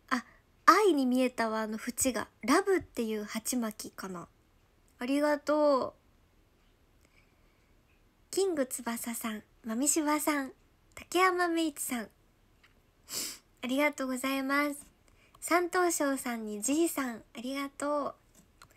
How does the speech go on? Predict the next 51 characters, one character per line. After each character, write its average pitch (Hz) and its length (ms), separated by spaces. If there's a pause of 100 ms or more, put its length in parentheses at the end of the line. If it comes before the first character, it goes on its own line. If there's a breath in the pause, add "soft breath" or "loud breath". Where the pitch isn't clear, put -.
(540 soft breath)
そ - 140
っ - 20
と 392 160
ち 359 140
ゃ 311 100
ん、 - 80 (720)
じ 277 100
ゅ 330 60
ん 359 100
や 359 200
さ 302 220
ん、 220 120 (520)
い 247 60
ら 254 80
っ 262 40
し - 160
ゃ 320 40
い。 311 160 (840)
の - 100
ぶ 403 140
さ 330 220
ん、 - 60 (920 soft breath)
や 262 140
あ、 440 360 (180)
あ - 80
り 294 120
が 339 160
と 330 260
う、 269 160
新 269 260
し 277 220
い - 40
や 254 140
つ。 233 360 (3750 loud breath)
し - 160
ょ 370 100
う 339 40
さ 294 140
ん、 269 120
い 254 40
ら 269 120
っ - 20
し - 160
ゃ 320 60
い。 294 160 (120)
ヘ 285 100
ム 349 140
ヘ 349 140
ム 302 200
さ 285 200
ん。 247 120